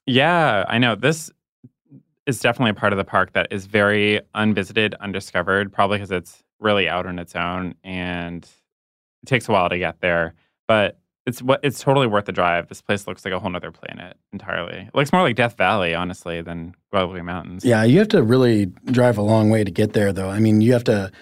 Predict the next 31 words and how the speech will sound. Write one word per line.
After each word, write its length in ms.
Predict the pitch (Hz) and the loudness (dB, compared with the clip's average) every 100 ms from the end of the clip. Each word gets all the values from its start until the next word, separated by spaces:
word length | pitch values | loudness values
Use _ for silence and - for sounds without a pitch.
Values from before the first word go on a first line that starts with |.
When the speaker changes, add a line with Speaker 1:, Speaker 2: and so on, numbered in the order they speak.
| _ | _
Speaker 2:
drive 180 | 151 131 | 0 2
outside 360 | 127 123 123 117 | 2 2 4 4
the 80 | |
park 480 | - 120 117 120 120 | 4 2 4 2 2
and 160 | 123 113 | 4 4
then 100 | 113 | 4
around 240 | 113 113 | 2 2
the 80 | 113 | 0
southern 400 | - 123 123 120 | 0 0 2 2
edge 480 | 110 113 110 107 104 | 2 2 0 -2 -6
and 100 | 101 | -4
then 120 | 98 | -4
back 320 | 113 117 - - | -4 -6 -6 0
into 220 | 151 147 | 4 4
the 80 | 120 | 2
park 260 | 113 104 | 0 -2
from 180 | - 104 | -2 -2
the 80 | 92 | -2
west 320 | 87 147 165 | 0 0 0
side. 420 | 101 82 85 87 _ _ _ _ | -4 -6 -8 -14 _ _ _ _
Um, 460 | 127 120 107 90 - _ | -2 2 2 0 -4 _
and 160 | 90 151 | 0 4
then 80 | |
there's 180 | 196 165 | 4 4
this, 200 | 127 101 | 2 0
like, 180 | 104 - | -2 -4
super 640 | - - - 190 190 123 107 | -10 -4 2 4 4 4 4
long 520 | 110 110 110 110 104 | 2 2 2 2 4
dirt 180 | 120 120 | 4 2
road 560 | 110 113 117 104 107 - | 4 4 4 2 -2 -2
with, 500 | 117 107 107 98 | 2 2 2 -2